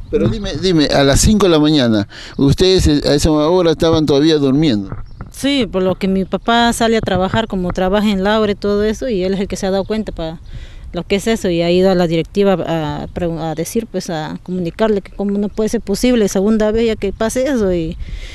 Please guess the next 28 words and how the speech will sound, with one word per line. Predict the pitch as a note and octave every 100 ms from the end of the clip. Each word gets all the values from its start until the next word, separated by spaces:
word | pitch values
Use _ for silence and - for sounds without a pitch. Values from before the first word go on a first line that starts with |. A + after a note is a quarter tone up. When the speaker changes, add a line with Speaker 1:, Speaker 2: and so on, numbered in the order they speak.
| - - - - -
Speaker 2:
y | G3
ya, | G3
pues, | G#3+ A3+
lo | A3 G3
que | -
le | G3+
han | A3
dicho | A#3 A#3+
que | - F#3+
sí, | A#3
están, | A#3 A3
ellos | A3 A3+
están | A3+
haciendo | A3+ A#3+ A3
bien | A3
su | A3+ G3+
trabajo, | F#3+ G3 A3 G#3
y, | G3+
pero | - -
me | F3
supongo | F3+ F#3+ A3+ A3+
que | A3+
esto | A3+
no | G#3+
es | G#3+
buen | G#3 A3
trabajo. | G#3 A3 C4 G#3
Mira | G#3 G#3+